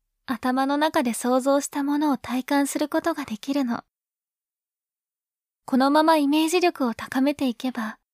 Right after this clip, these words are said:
あなたの想像はあなたの体に影響を与えられるようになる。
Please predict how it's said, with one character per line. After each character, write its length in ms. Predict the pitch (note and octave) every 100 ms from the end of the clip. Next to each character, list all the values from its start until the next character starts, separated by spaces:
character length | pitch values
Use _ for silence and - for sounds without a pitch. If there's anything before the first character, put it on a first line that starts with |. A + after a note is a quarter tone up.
| _ _ _ _ -
あ 120 | A3+
な 120 | A#3+
た 120 | B3+ A#3+
の 140 | G#3+
想 260 | - A3+ A#3
像 280 | B3+ B3
は 220 | B3 B3 - _ _ _ -
あ 100 | A3+
な 140 | D4
た 140 | F4
の 100 | C4+
体 400 | A#3+ A3 B3+ C4+
に 160 | C4+ C4+
影 220 | B3 C4+
響 300 | - D4+ D4+
を 60 | D4
与 240 | C#4+ C#4+
え 60 | D4
ら 80 | D#4
れ 100 | D#4+
る 140 | E4
よ 140 | E4+
う 20 | D#4+
に 140 | C4
な 120 | A#3+
る。 140 | B3